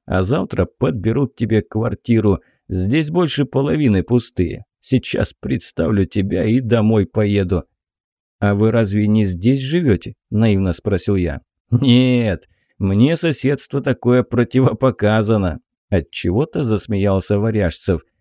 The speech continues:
"Я в городе комнату снимаю". Смысл всего этого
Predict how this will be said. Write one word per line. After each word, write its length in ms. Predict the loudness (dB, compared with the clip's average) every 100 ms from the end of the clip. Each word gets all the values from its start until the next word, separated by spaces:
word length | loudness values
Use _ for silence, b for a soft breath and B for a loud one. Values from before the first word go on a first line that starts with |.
| _ -6
"Я 300 | 0 2 2
в 80 |
городе 440 | 0 0 0 0 -2
комнату 540 | 0 2 2 2 -2
снимаю". 580 | -2 -2 0 0 -2 -10 -18 _ _ _ _ _ _ _ _
Смысл 500 | -18 -2 2 2 2
всего 340 | -2 0 0 0
этого 580 | -2 -4 -2 -2 -2 -4